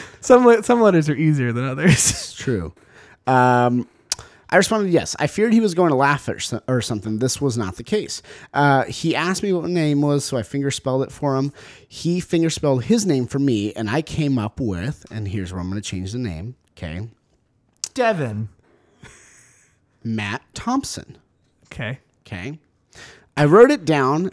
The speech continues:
Speaker 2: and showed it to him just to make sure. He then showed me his name sign,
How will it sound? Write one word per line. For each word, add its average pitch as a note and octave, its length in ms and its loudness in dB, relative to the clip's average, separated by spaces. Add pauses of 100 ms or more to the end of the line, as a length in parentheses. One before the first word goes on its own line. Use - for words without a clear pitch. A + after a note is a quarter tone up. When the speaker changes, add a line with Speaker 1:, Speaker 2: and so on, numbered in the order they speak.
(160)
Speaker 2:
and B2+ 180 0
showed D#3 380 2
it F3 340 0
to F#3 120 -2
him A#2+ 400 -2
just G2+ 320 -8
to A2+ 60 -8
make F2+ 180 -8
sure. - 320 -8 (340)
He - 200 -6
then B2+ 260 -2
showed C3 380 -2
me C#3+ 220 0
his B2 360 -4
name C3+ 380 0
sign, F2+ 600 -6